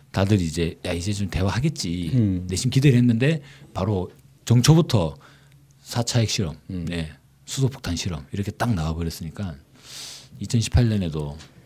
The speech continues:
Speaker 1: 뭔가 좀 적극적인, 그러니까 대화제의라고 하는 것이 대화제의에, 북한도 대화제의에 나설 것이다라는 그 멘트가 다 온건하게 간다는 추론은 전혀 들리지가 않는 거죠. 이를테면
Speaker 2: 그렇죠.
Speaker 1: 대화의 성격을, 대화의 의제를 규정하는 면이기 때문에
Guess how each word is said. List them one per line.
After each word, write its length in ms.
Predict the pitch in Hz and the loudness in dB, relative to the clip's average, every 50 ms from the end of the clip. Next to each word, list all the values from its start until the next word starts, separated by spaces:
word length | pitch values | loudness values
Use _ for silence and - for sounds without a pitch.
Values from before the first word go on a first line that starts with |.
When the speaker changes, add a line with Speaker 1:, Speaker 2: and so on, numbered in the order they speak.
| _ - | _ -8
Speaker 1:
뭔가 260 | - 101 104 98 90 85 | -4 -4 -2 -2 -2 -4
좀 220 | 90 90 85 82 - | -4 -6 -8 -8 -4
적극적인, 680 | - - 127 - 190 151 139 - 139 107 98 80 71 - | 0 2 4 4 4 2 4 2 2 2 2 0 -2 -2
그러니까 300 | - 143 139 143 135 - - - - - _ - | 0 2 2 2 2 0 -2 -10 -20 -20 _ 0
대화제의라고 760 | - 120 131 175 196 208 202 202 196 190 170 151 139 123 113 | 4 6 8 8 8 8 8 8 8 8 8 8 8 6 6
하는 180 | 107 101 101 95 | 4 4 2 2
것이 680 | 87 82 - - 85 85 90 95 92 85 78 71 69 - | -2 -4 -4 -4 -4 -4 -4 -2 -2 -4 -4 -6 -8 -6
대화제의에, 840 | - 98 107 127 147 160 160 151 - 170 170 170 160 156 151 151 156 151 | -2 0 2 4 6 6 4 4 4 4 6 6 8 6 6 4 2 0
북한도 420 | - 147 139 - 151 180 170 175 170 | -4 -2 0 2 2 2 2 0 0
대화제의에 560 | - 117 110 120 143 156 135 156 165 170 156 | 2 2 2 4 4 4 4 4 4 4 4
나설 260 | 120 95 98 - 143 | 4 2 2 2 2
것이다라는 560 | 139 202 175 - - 180 147 135 139 135 127 | 2 4 2 4 4 2 4 4 4 4 4
그 100 | 123 - | 4 4
멘트가 680 | 160 113 82 85 92 - 98 101 131 139 104 71 67 - - _ - - - - - - - _ - | 2 2 2 0 -4 -4 -2 0 0 0 0 0 -4 -10 -18 _ -20 -18 -18 -18 -20 -20 -20 _ -10
다 100 | - - - - - | -10 -10 -10 -4 0
온건하게 520 | 196 233 247 233 233 196 190 175 151 147 | 4 6 8 8 8 8 8 8 8 8
간다는 520 | 113 113 113 120 123 127 123 127 120 113 | 6 6 6 6 6 6 6 6 6 4
추론은 560 | - - - 160 156 151 151 147 139 113 98 87 | 2 0 2 4 6 6 6 6 4 2 0 0
전혀 440 | - 104 123 131 131 113 92 85 80 | 0 2 2 2 2 2 0 -2 -4
들리지가 400 | - 101 101 107 123 127 139 117 78 | -2 0 0 2 2 2 2 0 0
않는 180 | 73 76 76 | -4 -6 -6
거죠. 360 | 76 80 78 110 110 85 69 - - - - | -6 -6 -6 -6 -8 -8 -10 -14 -20 -16 -8
이를테면 380 | 98 95 101 - - 110 107 95 | -4 -4 -2 -2 0 -2 0 -2
Speaker 2:
그렇죠. 120 | 85 - | -4 -2
Speaker 1:
대화의 360 | - 101 113 127 135 123 110 | 0 2 4 4 4 4 2
성격을, 580 | - - 180 185 - 214 190 165 135 113 85 - - _ _ _ _ _ - | 4 2 2 6 6 6 8 8 6 4 2 -2 -10 _ _ _ _ _ -8
대화의 320 | - 107 117 135 156 160 156 | 0 2 4 6 8 6 6
의제를 400 | 165 208 214 202 247 240 202 147 - | 6 6 6 6 8 6 6 6 4
규정하는 400 | - 101 110 107 110 110 117 107 | 2 2 2 4 4 4 2 2
면이기 280 | 92 87 85 85 85 82 | 2 0 -2 -2 -4 -6
때문에 480 | - 85 82 85 90 104 123 151 156 | -6 -6 -6 -4 -2 -2 -2 -2 -2